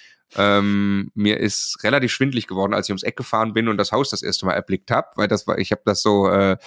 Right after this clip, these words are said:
fahr ums Eck und, und denke so, „Gut, da ist dieses große Haus, wo ist jetzt unseres?“ Oh, das große Haus ist unseres. Das war wirklich so ein, so ein, so ein Moment, wo, wo mir klar wurde, was, äh,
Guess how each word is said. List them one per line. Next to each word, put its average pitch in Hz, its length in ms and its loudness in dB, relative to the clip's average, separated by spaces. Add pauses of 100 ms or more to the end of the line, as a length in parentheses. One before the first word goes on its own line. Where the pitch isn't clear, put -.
(160)
fahr 104 200 2
ums 110 160 0
Eck - 280 -2
und, 107 160 -4
und 98 160 -6
denke 110 200 2
so, 104 120 -2
„Gut, 95 200 -2
da 92 60 2
ist - 200 -2
dieses 95 240 -8
große 101 380 -8
Haus, 113 260 -6
wo 101 100 -6
ist 104 60 -6
jetzt 98 160 -6
unseres?“ 117 420 -2
Oh, 131 240 2 (380)
das 98 180 -2
große 101 260 2
Haus 90 200 0
ist 85 80 -4
unseres. 90 460 -2
Das - 180 -2
war 101 100 2
wirklich 104 220 4
so 104 100 4
ein, 98 140 2
so 98 80 0
ein, 98 100 0
so 101 120 0
ein 95 60 0
Moment, 98 440 0
wo, 98 160 -2
wo 101 180 -2
mir 98 160 -2
klar 104 320 2
wurde, 104 260 2
was, - 300 0
äh, 101 140 0